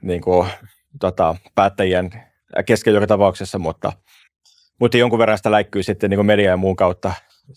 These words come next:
tavalliselle ihmisellekin, ja se on ihan hyvä, että tota, on semmoinen ymmärrys,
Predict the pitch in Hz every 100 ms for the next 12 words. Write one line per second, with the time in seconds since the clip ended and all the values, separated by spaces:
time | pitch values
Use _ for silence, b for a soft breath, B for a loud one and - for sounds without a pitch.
0 | _ 113 104 101 98 95 95 87 85 -
1 | 82 85 95 87 90 92 101 95 85 -
2 | 80 80 90 - 104 107 104 98 92 90
3 | -